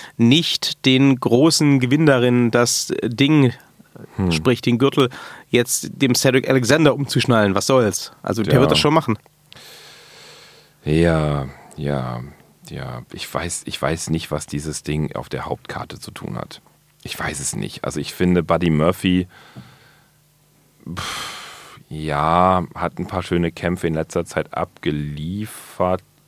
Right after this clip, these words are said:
Speaker 2: Ja, also jetzt nichts, wo ich sagen würde, wow, Cedric Alexander hat sich für mich total übererzählt, die Geschichte. Das ist jetzt auch nichts mehr, wo ich sage,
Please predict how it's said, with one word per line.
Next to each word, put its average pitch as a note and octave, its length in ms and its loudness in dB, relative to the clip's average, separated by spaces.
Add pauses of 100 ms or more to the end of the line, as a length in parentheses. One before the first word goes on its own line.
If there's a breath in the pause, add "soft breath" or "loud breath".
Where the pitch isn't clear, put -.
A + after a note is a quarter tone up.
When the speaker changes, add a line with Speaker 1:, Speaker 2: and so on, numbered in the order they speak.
(120)
Speaker 2:
Ja, E2 880 2
also F2 180 0
jetzt F2+ 180 0
nichts, G#2 160 -4
wo F#2+ 80 4
ich F2+ 80 2
sagen F#2+ 200 4
würde, E2 260 0 (140)
wow, F#2+ 640 6 (960 loud breath)
Cedric F#2+ 440 0
Alexander F#2 480 4
hat F#2 100 0
sich F#2 120 -10
für F2 80 -2
mich F2+ 160 0
total F2+ 380 0 (120)
übererzählt, G2 840 2
die F#2 80 -2
Geschichte. G2 460 -2
Das F2 120 -4
ist F2 100 -6
jetzt - 220 -6
auch E2+ 140 0
nichts G2+ 260 -4
mehr, E2+ 160 0
wo F2 60 0
ich E2+ 80 -4
sage, E2+ 440 0